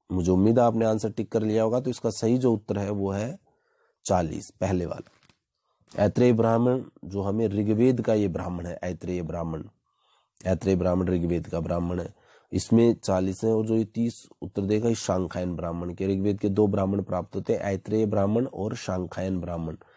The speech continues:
जिसको शांखायन को हम कोशितकी ब्राह्मण भी कहते हैं। तो शांखायन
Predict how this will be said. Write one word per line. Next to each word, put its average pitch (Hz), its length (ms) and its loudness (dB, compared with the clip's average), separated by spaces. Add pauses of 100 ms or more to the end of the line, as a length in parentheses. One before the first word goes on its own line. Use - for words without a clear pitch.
(640)
जिसको 95 360 2
शांखायन 101 500 2
को 104 160 2
हम 104 120 -2
कोशितकी 98 580 -6
ब्राह्मण 90 380 -6
भी 87 140 -6
कहते 90 300 -6
हैं। 98 100 -4
तो 113 180 0
शांखायन 107 760 2